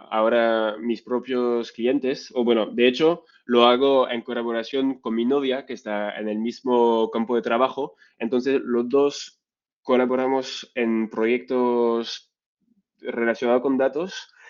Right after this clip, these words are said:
y esto nos abre bastante la mente en el sentido siguiente. Al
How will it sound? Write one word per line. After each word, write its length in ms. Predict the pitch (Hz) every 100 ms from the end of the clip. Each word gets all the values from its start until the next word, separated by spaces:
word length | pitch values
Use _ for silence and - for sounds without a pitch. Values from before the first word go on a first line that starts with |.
| - _ _
y 180 | 139 139
esto 460 | 151 147 180 185 -
nos 300 | 123 117 -
abre 420 | 123 127 143 147 -
bastante 520 | 113 113 - 151 151
la 100 | 139
mente 460 | 135 151 147 151 -
en 80 | 113
el 100 | 104
sentido 760 | 110 107 120 120 127 123 - _
siguiente. 560 | - 110 104 95 - _ _ - - _ _ _ _ _ _ _ _ - -
Al 1300 | 131 139 139 139 139 139 131 127 127 127 123 123 123